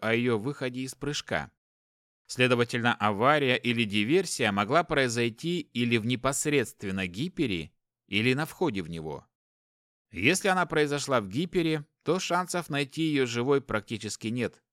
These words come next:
Корабль при нештатном выходе из высоких слоёв гиперпространства подвергается смертельным перегрузкам, а графский курьер путешествует на пятом слое гипера. Выйти из него нештатно —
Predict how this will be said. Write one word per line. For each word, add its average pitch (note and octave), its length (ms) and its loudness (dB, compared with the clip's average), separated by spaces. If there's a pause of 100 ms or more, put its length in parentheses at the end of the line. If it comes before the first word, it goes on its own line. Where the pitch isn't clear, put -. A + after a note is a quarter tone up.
(380)
Корабль B2 500 8
при A2+ 160 2
нештатном A2+ 640 0
выходе G#2+ 400 -2
из G#2+ 280 -2
высоких A#2 500 -2
слоёв A2+ 380 2
гиперпространства G#2 1160 -4
подвергается C3+ 680 0
смертельным C#3+ 680 -2
перегрузкам, D3 760 -2 (520)
а G#2+ 200 6
графский A#2+ 560 4
курьер G2+ 500 0
путешествует D#3+ 840 -2
на D#3+ 140 -2
пятом C#3 400 0
слое G2 320 2
гипера. F#2 560 -2 (400)
Выйти A#2 420 4
из G2+ 160 2
него A2+ 260 2
нештатно — G#2 760 0